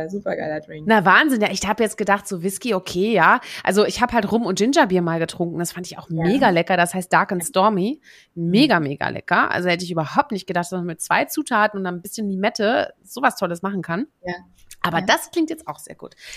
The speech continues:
Speaker 1: Ja,
Speaker 2: Cool.
Speaker 1: ich frag den Namen. Ich frag den Namen.
Speaker 2: Okay, okay. Ja, gut. Okay. Äh, aber spannend, dass du nicht so Lieblingssachen hast. Ist das
Speaker 1: Ja,
Speaker 2: so?
Speaker 1: ich kann mich nicht
Speaker 2: Hast du
Speaker 1: festlegen. Ich hab nicht so
Speaker 2: Okay.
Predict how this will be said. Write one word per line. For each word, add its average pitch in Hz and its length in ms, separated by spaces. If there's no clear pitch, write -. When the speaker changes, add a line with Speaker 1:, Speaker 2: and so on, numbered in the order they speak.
Speaker 1:
Ja, 220 120
Speaker 2:
Cool. 480 280
Speaker 1:
ich - 260
frag - 200
den 233 100
Namen. 165 400
Ich 233 240
frag 240 200
den 240 120
Namen. 151 340
Speaker 2:
Okay, 240 280
okay. 196 380
Ja, 208 120
gut. 165 320
Okay. 220 540
Äh, 208 280
aber 254 200
spannend, 330 380
dass 339 160
du 254 100
nicht 247 200
so 226 160
Lieblingssachen 202 1040
hast. - 460
Ist - 120
das 320 160
Speaker 1:
Ja, - 60
Speaker 2:
so? 196 140
Speaker 1:
ich 294 60
kann 240 60
mich 294 160
nicht 233 220
Speaker 2:
Hast 277 220
du 254 40
Speaker 1:
festlegen. 160 480
Ich - 120
hab - 120
nicht - 140
so 370 80
Speaker 2:
Okay. 320 140